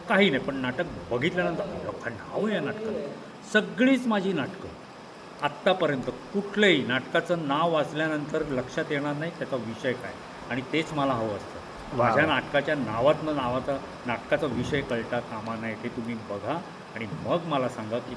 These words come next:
Speaker 1: ते नाटक, त्याला दिलेलं नाव हे करेक्ट आहे की नाही. त्यामुळे आजपर्यंत कोणीही मला असं म्हणालेलं नाही की, "अरे, हे का नाव दिलं?" असं झालंच नाही. चव्वेचाळीसावं नाटक आहे, तरीसुद्धा आजसुद्धा That's the Spirit
Speaker 2: येस.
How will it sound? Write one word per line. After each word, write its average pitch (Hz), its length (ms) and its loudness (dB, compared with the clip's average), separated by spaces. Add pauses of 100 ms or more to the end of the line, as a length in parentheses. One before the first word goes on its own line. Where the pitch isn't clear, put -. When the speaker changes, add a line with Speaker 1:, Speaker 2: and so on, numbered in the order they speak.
Speaker 1:
ते 123 40 -2
नाटक, 113 360 -4 (580)
त्याला 117 160 4
दिलेलं 117 420 0
नाव 117 480 2
हे 113 180 -8
करेक्ट 123 400 -2
आहे 110 100 0
की 104 80 -8
नाही. 90 120 -12 (400)
त्यामुळे 120 200 0
आजपर्यंत 139 560 0
कोणीही 123 460 -2
मला 202 200 0
असं 165 220 2
म्हणालेलं 117 520 0
नाही 92 140 -8 (340)
की, 135 60 4
"अरे, 139 480 6 (280)
हे 185 60 -2
का 330 160 -2
नाव 240 220 -2
दिलं?" 120 300 -4
असं 170 160 -6
झालंच 123 480 0
नाही. 254 140 0 (480)
चव्वेचाळीसावं 180 720 2
नाटक 131 300 0
आहे, 120 100 2
तरीसुद्धा 120 420 -4 (100)
आजसुद्धा 143 360 -2
That's 147 520 -2
the 160 100 0
Spirit 143 440 2 (440)
Speaker 2:
येस. - 360 -2